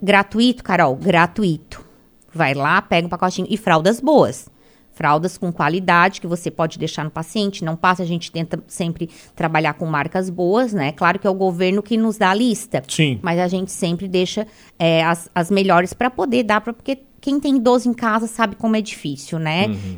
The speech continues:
Speaker 1: Então tem que ter esse cuidado. Então, gente, mudou muita coisa. E também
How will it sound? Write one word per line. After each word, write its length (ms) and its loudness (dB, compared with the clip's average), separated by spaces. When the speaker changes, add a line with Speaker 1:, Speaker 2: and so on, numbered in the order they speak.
Speaker 1:
Então 220 -2
tem 240 -4
que 60 -8
ter 100 0
esse 200 -2
cuidado. 500 -2
Então, 360 4
gente, 340 2
mudou 340 2
muita 300 0
coisa. 640 4
E 120 -2
também 580 4